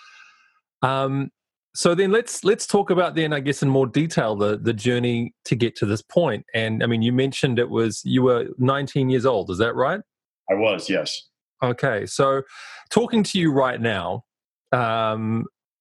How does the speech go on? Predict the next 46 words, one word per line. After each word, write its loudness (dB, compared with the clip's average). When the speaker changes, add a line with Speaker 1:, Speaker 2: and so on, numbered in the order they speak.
Speaker 1:
I 4
would 2
have 0
no 0
sense -4
of, 0
of 0
what 2
you 2
had, -2
had 0
been 0
through, 0
and -2
having 0
looked 2
into 2
a 4
little 2
bit 0
of 0
your 2
story 2
as -2
well, 2
talking 0
about 0
the, 0
the 4
dark 0
emotions 2
that -2
you 2
were 2
carrying -2
with 2
you 2
at -8
that 0
part -2
of -4
your -2
life, -2
and -2
I 0
think -6